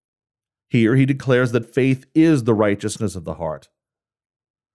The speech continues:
Galatians two sixteen, "We have believed in Christ Jesus, that we might be justified by the faith of Christ and not by the works of the law." Ephesians two eight, "For by grace are ye saved through faith, and that not of yourselves.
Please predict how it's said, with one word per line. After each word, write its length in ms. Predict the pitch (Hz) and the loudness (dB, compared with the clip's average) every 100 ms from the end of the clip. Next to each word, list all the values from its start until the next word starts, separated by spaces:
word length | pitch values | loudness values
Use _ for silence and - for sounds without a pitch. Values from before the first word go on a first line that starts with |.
| _ _ | _ _
Galatians 540 | 101 98 104 - 101 - | 0 0 0 0 -2 0
two 220 | 117 113 | 0 0
sixteen, 720 | - 101 - - 135 147 147 - _ - | 0 -4 -4 -2 0 2 0 -6 _ -4
"We 280 | 110 160 | 2 4
have 160 | 208 214 | 4 2
believed 400 | 202 143 135 135 | 0 2 0 0
in 120 | 113 | -4
Christ 400 | - 135 139 - | -2 -2 -2 -6
Jesus, 500 | 113 101 101 98 - _ _ _ - | -6 -4 -4 -6 -8 _ _ _ -4
that 180 | 113 | -4
we 200 | 127 151 | 0 2
might 260 | 190 165 160 | 2 2 0
be 120 | 160 | -4
justified 640 | 131 139 131 147 135 120 110 | 0 -2 0 -4 -2 -4 -2
by 160 | 110 | -2
the 100 | 107 | -2
faith 300 | 101 117 113 | -2 -2 -2
of 100 | 95 | -6
Christ 540 | - 123 135 175 - _ - | -6 -4 -4 -6 -10 _ -6
and 180 | 127 127 | -2 0
not 280 | 131 104 - | 0 -2 -2
by 120 | 101 | 0
the 100 | 107 | 0
works 280 | 90 85 - | 0 -4 -8
of 80 | |
the 80 | 92 | -4
law." 460 | 107 127 92 76 - _ _ _ _ _ _ _ _ _ - | 0 0 0 -4 -12 _ _ _ _ _ _ _ _ _ -14
Ephesians 500 | - 101 98 90 90 | -2 -2 0 -2 -4
two 240 | - 110 | -2 2
eight, 240 | 110 110 - _ _ _ - | 2 0 -6 _ _ _ -4
"For 100 | 107 | 0
by 180 | 104 104 | 0 -2
grace 480 | 101 117 160 190 - | 0 2 2 -2 -4
are 160 | 135 | -4
ye 160 | 127 117 | -2 -2
saved 420 | - 120 117 113 | -2 0 0 -4
through 160 | 120 110 | -6 -4
faith, 360 | - 104 107 | 0 0 0
and 140 | 101 95 | -4 -2
that 280 | 104 135 131 | -2 -2 -2
not 220 | 120 120 | 0 0
of 100 | 117 | -2
yourselves. 600 | 123 - 95 85 85 | -6 -4 -4 -4 -8